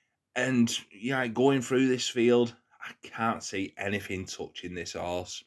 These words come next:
It's, yeah, the nigh on certainty of the week, uh, to give, uh, Rachel Blackmore and Henry de Bromhead a second champion hurdle. Facing Honeysuckle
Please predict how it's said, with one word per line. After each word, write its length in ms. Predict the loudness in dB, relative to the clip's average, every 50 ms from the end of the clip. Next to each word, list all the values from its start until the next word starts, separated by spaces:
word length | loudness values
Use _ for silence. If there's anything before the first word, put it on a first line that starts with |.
| _ _ -6
It's, 480 | -6 -6 -4 -4 -6 -6 -6 -8 -10 _ _ _ _ -20 _ _ _
yeah, 220 | -10 -10 -8 -10 -10 _ _ _ _ _
the 100 | -6 -2
nigh 260 | 2 4 4 6 6 4
on 160 | 2 2 -2
certainty 1000 | -4 -4 -4 -2 0 0 2 0 0 -2 -4 -10 -10 -12 -12 -12 -12 -12 -14 -14 _ _ _ _ -12
of 220 | -8 -8 -8 -6 -4
the 100 | -4 -2
week, 480 | 0 0 -2 -2 -4 -8 _ _ -20 _ _ _ _ _ -20 -20 -20 -20 _ -8
uh, 200 | -4 -4 -4 -4
to 160 | -4 -6 -6
give, 200 | -4 -4 -2 -2
uh, 180 | -2 -4 -2 -2
Rachel 340 | -2 -2 -2 -2 -4 -8 -10
Blackmore 540 | -8 -8 -10 -10 -12 -12 -8 -6 -6 -6 -6
and 120 | -8 -10 -6
Henry 380 | -2 0 2 4 4 4 2 2 -2 -4 -4
de 80 | -2
Bromhead 580 | 2 4 4 4 4 4 2 2 2 2 0 -2 -2
a 60 | -4
second 720 | -4 -4 -4 -2 -2 -4 -4 -2 -2 -2 -2 -2 -6 -10 _ -14
champion 520 | -8 -6 -6 -6 -6 -4 -2 -2 -2 0
hurdle. 540 | 2 0 0 0 0 2 4 4 4 2 0 _ _ _ _ _ _ _ -20 _ _ _ _ _ _ _ _ _ _ _ _ _ _ _ _ 0
Facing 520 | 4 6 6 6 6 6 4 4 4 4
Honeysuckle 920 | 4 2 4 4 4 2 4 4 4 4 2 4 4 2 2 2 0 -6